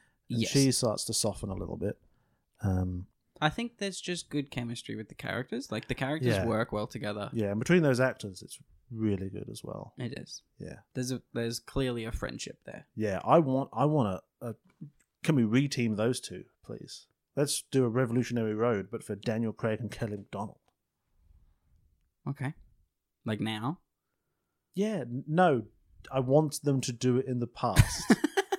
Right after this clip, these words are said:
Speaker 1: Yeah. So I'm pretty mean at the moment, aren't I? I'm,
Speaker 2: That's
Speaker 1: I'm
Speaker 2: fine.
Speaker 1: kinda, I'm coming in,
Speaker 2: It's fine.
Speaker 1: coming in hot. I don't, I'm sorry. Just
Speaker 2: Well, you can't think of a name for Craig
Speaker 1: I'm
Speaker 2: fans,
Speaker 1: still
Speaker 2: so.
Speaker 1: pretty worked up about I Dreamed of Africa, if I'm honest with you.
Speaker 2: <laughs>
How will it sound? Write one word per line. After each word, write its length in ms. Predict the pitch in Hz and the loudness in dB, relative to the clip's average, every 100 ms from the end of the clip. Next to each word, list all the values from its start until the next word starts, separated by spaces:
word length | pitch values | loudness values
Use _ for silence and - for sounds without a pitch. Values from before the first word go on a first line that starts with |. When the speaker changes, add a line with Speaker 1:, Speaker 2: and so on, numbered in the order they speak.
| 294 - - 330 - - 960 807 - _ _ _ _ _ _ _ _ _ _ _ _ _ _ _ _ - - - 294 240 214 190 | 0 0 -2 -4 -2 -2 -2 -6 -10 _ _ _ _ _ _ _ _ _ _ _ _ _ _ _ _ -10 -2 0 0 -2 -6 0
Speaker 1:
Yeah. 320 | 151 147 107 - _ _ _ _ | 4 6 4 -2 _ _ _ _
So 160 | - 233 | 0 4
I'm 100 | 180 | 4
pretty 200 | 180 359 147 | 6 2 4
mean 320 | 165 185 104 | 2 0 -2
at 60 | |
the 80 | 92 | -6
moment, 240 | 95 92 110 | -8 -8 -10
aren't 160 | 139 | -10
I? 40 | - 110 - | -10 -12 -8
I'm, 60 | 147 | -2
Speaker 2:
That's 220 | 220 - | 0 0
Speaker 1:
I'm 160 | 202 175 | 0 0
Speaker 2:
fine. 20 | - | -4
Speaker 1:
kinda, 160 | 151 | -6
I'm 100 | 135 | -8
coming 300 | 127 170 160 | -8 -6 -4
in, 220 | 143 127 120 _ _ _ _ - | -4 -4 -10 _ _ _ _ -12
Speaker 2:
It's 180 | 160 - | -10 -4
fine. 200 | 165 165 | -4 -2
Speaker 1:
coming 200 | 143 139 | -4 -4
in 100 | 117 | -4
hot. 260 | 113 - - _ _ _ _ - 127 | -6 -8 -12 _ _ _ _ -18 -12
I 80 | |
don't, 200 | 110 95 - 123 | -12 -12 -18 -16
I'm 60 | |
sorry. 280 | - 80 58 - _ - | -10 -10 -10 -16 _ -12
Just 140 | - | -6
Speaker 2:
Well, 80 | 123 | -2
you 120 | 117 | -2
can't 260 | - 120 113 | -2 -4 -4
think 160 | 113 | -4
of 80 | 117 | -4
a 40 | 113 | -2
name 260 | 113 117 | -2 -2
for 100 | 123 | -2
Craig 300 | 113 117 120 - | -2 -4 -4 4
Speaker 1:
I'm 40 | 170 | 6
Speaker 2:
fans, 180 | 247 | 6
Speaker 1:
still 140 | - 165 | 6 6
Speaker 2:
so. 20 | |
Speaker 1:
pretty 140 | 139 139 | 6 6
worked 220 | 117 107 | 4 2
up 100 | 110 | 0
about 200 | 110 101 | 0 0
I 40 | |
Dreamed 240 | 107 107 98 | 0 0 0
of 80 | 92 | -4
Africa, 360 | 87 - 101 | -4 -8 -10
if 80 | - | -8
I'm 120 | 104 | -8
honest 180 | 104 - | -10 -10
with 80 | 110 | -10
you. 520 | 135 - - 196 | -10 0 2 2
Speaker 2:
<laughs> 0 | - | 0